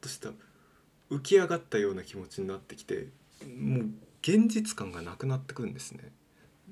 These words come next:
で、この現実感がなくなってくるっていうのは、まあ、その、セットで街を作ってるわけですから、偽の街なんですけど、偽の街を舞台に、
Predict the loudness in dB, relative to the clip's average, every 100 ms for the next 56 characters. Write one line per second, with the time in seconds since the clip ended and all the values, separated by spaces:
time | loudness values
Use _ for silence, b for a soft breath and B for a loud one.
0 | -8 -8 -4 -2 2 4 4 2 0 0
1 | 2 2 -2 0 0 0 -2 -2 0 0
2 | -4 -6 -6 -8 -8 -10 -10 -10 -10 B
3 | B B B _ _ _ -20 -20 -12 8
4 | 8 8 4 4 2 -4 0 0 0 -2
5 | 0 2 2 2 -4 -10 -8 -6 -4 -2
6 | 2 4 4 0 -2 -2 -2 -2 -8 -8
7 | -6 -6 -6 B B B B B B _
8 | _ _ _ _ _ _ _ _ 0 2
9 | 2 6 8 10 8 4 0 -2 0 0
10 | 0 0 0 0 0 2 2 2 0 2
11 | 4 4 2 2 0